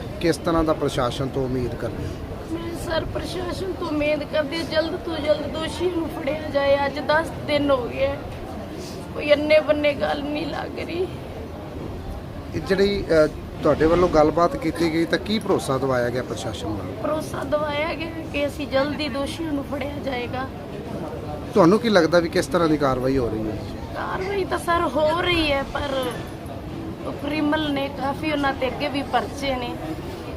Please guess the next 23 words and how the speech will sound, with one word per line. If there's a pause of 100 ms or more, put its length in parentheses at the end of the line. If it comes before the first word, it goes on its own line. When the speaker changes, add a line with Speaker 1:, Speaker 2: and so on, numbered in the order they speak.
(1300)
Speaker 1:
ਕੀ
ਮੰਗ
ਕਰਦੇ
ਹੋ?
Speaker 2:
ਮੈਂ
ਮੰਗ
ਇਹੀ
ਕਰਦੀ
ਹਾਂ
ਸਾਡੇ
ਹਲਕੇ
ਦੇ (1080)
ਐਮ
ਐਲ (200)
ਜਗਦੀਪ (120)
ਸਿੰਘ
ਨੂੰ
ਜੀ (1400)
ਕਿ
ਸਾਡੀ (760)
ਸੁਣਵਾਈ (120)
ਕੀਤੀ
ਜਾਵੇ।